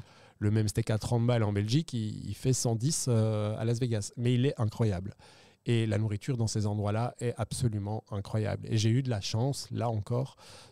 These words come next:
de me voir offrir quelques restaurants très, très sympathiques. J'ai eu la chance d'aller deux fois, par exemple, chez, euh, Robuchon.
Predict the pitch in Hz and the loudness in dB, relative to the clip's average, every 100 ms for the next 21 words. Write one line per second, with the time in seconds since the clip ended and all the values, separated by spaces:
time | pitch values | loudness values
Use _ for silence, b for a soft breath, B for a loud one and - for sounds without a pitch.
0 | - 117 113 110 127 120 107 - 123 - | -2 2 4 4 4 2 0 -2 -4 -2
1 | 110 110 104 104 110 120 - - 156 - | -2 0 -2 -2 -2 -2 -6 -6 -8 -6
2 | - 127 113 104 110 - 123 110 110 107 | -6 -4 -4 -4 -6 -6 -6 -2 -2 -2
3 | 104 120 107 107 117 117 - 113 107 110 | -2 -4 -2 0 0 2 0 -2 -2 0
4 | 120 113 - 113 110 107 107 110 104 117 | 0 -2 -4 -4 -4 -4 -6 -4 -2 -2
5 | 120 147 | -2 -2